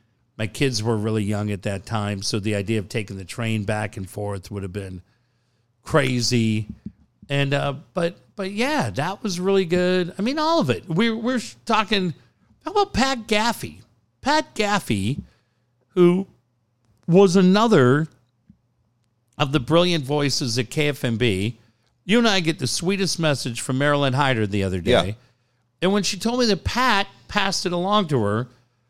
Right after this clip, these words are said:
Speaker 1: dude, that's another guy, Dave. When, when I went in there to get into that building, I mean, I was so lucky to go to K S D O,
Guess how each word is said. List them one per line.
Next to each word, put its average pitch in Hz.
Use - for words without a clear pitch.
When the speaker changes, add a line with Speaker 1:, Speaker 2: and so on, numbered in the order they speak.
Speaker 1:
dude, 302
that's 302
another 262
guy, 147
Dave. 131
When, 190
when 190
I 190
went 220
in 220
there 131
to 196
get 269
into 339
that 160
building, 113
I 196
mean, 220
I 233
was 302
so 190
lucky 156
to 120
go 135
to 117
K 170
S 185
D 143
O, 113